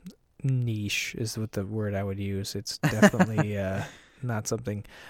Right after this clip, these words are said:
Speaker 1: I should have been playing when I was that age, but hey.
Speaker 2: Yeah.
Speaker 1: Ain't gonna stop me.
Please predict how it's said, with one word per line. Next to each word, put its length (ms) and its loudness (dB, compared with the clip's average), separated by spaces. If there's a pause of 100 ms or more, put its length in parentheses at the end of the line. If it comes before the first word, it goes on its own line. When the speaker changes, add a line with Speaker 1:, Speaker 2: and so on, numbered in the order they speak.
Speaker 1:
I 60 0
should 180 6
have 80 4
been 140 2
playing 260 0
when 100 0
I 80 0
was 100 -2
that 220 -4
age, 260 -12
but 140 -6 (100)
hey. 200 -8 (480)
Speaker 2:
Yeah. 220 -4 (560)
Speaker 1:
Ain't 140 -2
gonna 140 0
stop 240 0
me. 240 -4